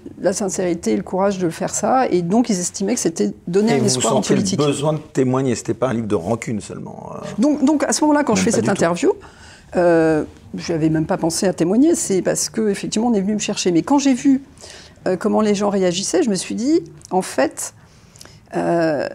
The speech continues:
Speaker 1: c'est important que je dise réellement comment ça s'est passé, parce que si j'ai été là à ce moment, euh, donné, c'est pour, euh, effectivement une raison.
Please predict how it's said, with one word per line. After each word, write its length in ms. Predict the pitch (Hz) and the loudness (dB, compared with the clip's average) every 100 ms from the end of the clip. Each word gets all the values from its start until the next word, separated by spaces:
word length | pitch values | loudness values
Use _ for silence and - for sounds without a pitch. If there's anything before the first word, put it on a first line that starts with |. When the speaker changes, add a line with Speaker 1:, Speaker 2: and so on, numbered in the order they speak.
| - | -6
Speaker 1:
c'est 340 | - 214 - | -4 -2 -2
important 520 | 240 240 - 247 349 - - | 0 0 -2 -2 -2 -4 -6
que 100 | 180 | -4
je 120 | 170 | -2
dise 480 | 175 214 285 220 - | -2 2 2 2 -2
réellement 420 | 170 190 196 220 | -2 0 2 0
comment 200 | 220 180 | -2 -4
ça 120 | 170 | -4
s'est 140 | 185 165 | -4 -2
passé, 320 | 180 - 349 | -2 -2 -2
parce 180 | 214 - | -2 -2
que 120 | 202 | -4
si 260 | - 254 240 | -2 0 2
j'ai 140 | 233 | 2
été 220 | 226 - | 2 2
là 200 | 233 220 | 4 4
à 120 | - | 2
ce 160 | - - | -2 -2
moment, 340 | 190 185 - - - | 0 0 -2 -8 -12
euh, 400 | 180 - 165 139 | -8 -6 -4 -4
donné, 440 | 170 190 208 208 196 - - - | -2 0 2 2 -2 -8 -20 -20
c'est 240 | - - 160 | -14 -6 -6
pour, 300 | - 170 73 | -4 -6 -4
euh, 240 | 147 - 95 | -6 -6 -10
effectivement 420 | - - - 170 | -10 -12 -6 -2
une 120 | 156 | 0
raison. 400 | 165 170 233 294 | 0 -2 0 -2